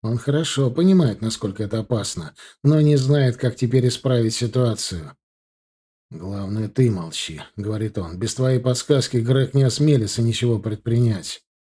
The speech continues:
"Да", — вздыхает Петра, — "он всегда был трусом. Но кто знает, не вдохновит ли такой человек, как твой брат, и его на отважный поступок?" "Петра, я".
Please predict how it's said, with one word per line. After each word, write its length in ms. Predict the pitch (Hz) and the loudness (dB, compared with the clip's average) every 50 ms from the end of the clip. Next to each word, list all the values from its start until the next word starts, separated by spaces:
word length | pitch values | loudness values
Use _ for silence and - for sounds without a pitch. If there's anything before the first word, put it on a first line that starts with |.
| _ _ _ _ _ _ _ _ _ _ _ - | _ _ _ _ _ _ _ _ _ _ _ -6
"Да", — 680 | 156 156 151 139 123 117 127 123 123 127 127 120 110 - - | -4 -4 -4 -4 -4 -4 -2 -2 0 0 0 -2 -2 -4 -4
вздыхает 540 | 123 117 117 127 123 - 139 127 123 120 - | -6 -2 0 0 0 2 2 2 2 2 2
Петра, — 400 | - 127 123 117 - 135 151 156 | 2 2 2 2 2 2 2 2
"он 80 | 160 156 | 2 0
всегда 440 | - - 190 185 190 185 208 220 220 | 0 0 0 0 2 4 4 4 4
был 180 | 214 220 214 | 4 2 2
трусом. 680 | 208 - 180 175 180 175 143 - - 156 147 135 - _ _ _ _ _ _ _ _ - | 2 2 2 2 4 2 0 0 0 0 -2 -2 -4 _ _ _ _ _ _ _ _ 2
Но 400 | 143 147 147 147 151 175 208 220 | 4 4 6 4 4 4 2 0
кто 300 | - - - 202 196 196 | -2 -4 0 2 2 2
знает, 640 | 185 190 208 226 240 220 156 113 - - - - _ _ _ - _ _ - | 2 2 2 2 2 2 0 -4 -6 -8 -18 -20 _ _ _ -20 _ _ 2
не 180 | 240 254 262 269 | 4 4 4 4
вдохновит 680 | 247 214 220 - - - 143 120 104 104 143 208 214 - | 2 2 2 0 0 0 0 0 0 0 -2 -4 -4 -4
ли 140 | 113 92 - - | -8 -8 -8 -8
такой 300 | - 107 98 - 113 110 | -8 -8 -6 -4 -4 -4
человек, 480 | - - - 95 98 110 113 113 110 - | -4 -6 -8 -8 -6 -4 -4 -4 -6 -4
как 280 | - 123 117 - - | -4 -4 -4 -6 -6
твой 320 | - 117 117 117 110 110 104 | -4 -2 0 2 2 2 0
брат, 440 | 110 120 113 113 120 151 160 - | 0 -2 -2 0 0 -2 0 0
и 80 | 160 156 | 2 4
его 360 | 156 156 156 143 160 214 254 | 4 4 4 4 4 2 2
на 160 | 269 240 180 | 2 2 2
отважный 460 | 135 - 110 107 104 101 98 104 110 107 | 0 0 -2 -6 -4 -4 -2 -2 -2 -2
поступок?" 680 | - 113 110 - - - 107 92 - 90 - _ _ _ _ _ _ _ _ _ - | -2 -4 -4 -4 -2 -2 -2 -2 -4 -10 -16 _ _ _ _ _ _ _ _ _ -10
"Петра, 580 | 107 104 107 98 95 - 98 87 85 76 73 - _ _ _ _ _ | -6 -6 -4 -4 -6 -8 -10 -10 -10 -12 -12 -16 _ _ _ _ _
я". 360 | - 117 - - 90 - - | -2 -2 -2 -2 -6 -6 -8